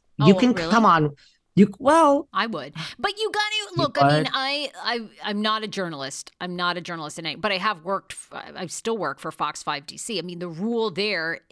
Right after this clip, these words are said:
Speaker 2: in any time I've participated in any, like, podcast, anything for them that goes on their air, you have to have two sources that are legit. You know their names, you know their addresses, that they are saying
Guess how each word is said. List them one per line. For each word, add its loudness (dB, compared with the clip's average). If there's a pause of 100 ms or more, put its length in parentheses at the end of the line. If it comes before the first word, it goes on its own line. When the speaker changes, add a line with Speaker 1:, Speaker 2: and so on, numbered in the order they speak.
Speaker 2:
in -10
any -4
time -2
I've -4
participated -6
in -8
any, -8
like, -8
podcast, -4
anything -4
for -8
them -4
that -6
goes -6
on -4
their -8
air, -4 (240)
you 0
have -4
to -2
have -2
two -4 (520)
sources -4 (280)
that 0 (120)
are 0
legit. -2 (240)
You -2
know -2
their -2
names, -4
you -4
know -4
their -4
addresses, -2
that -8
they -2
are -2
saying -4